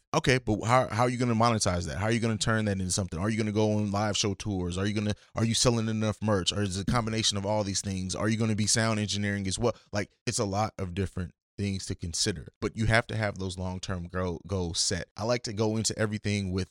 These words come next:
a very short-term goal. So maybe thirty to sixty days where I wanna see myself. Another one, a mid one. So another four to six months, where do I wanna see myself there? And then a longer one where I wanna see myself at the end of the year,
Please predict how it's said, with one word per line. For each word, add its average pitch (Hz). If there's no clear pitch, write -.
a 85
very 110
short-term 107
goal. 95
So 98
maybe 98
thirty 120
to 107
sixty -
days 101
where 98
I 101
wanna 101
see 101
myself. 92
Another 110
one, 113
a 85
mid 110
one. 123
So -
another 104
four 123
to 117
six -
months, 117
where 104
do 104
I 101
wanna 107
see 107
myself 101
there? 101
And 117
then 123
a 104
longer 120
one 92
where 113
I 110
wanna 113
see -
myself 107
at 104
the 95
end 101
of 98
the 95
year, 107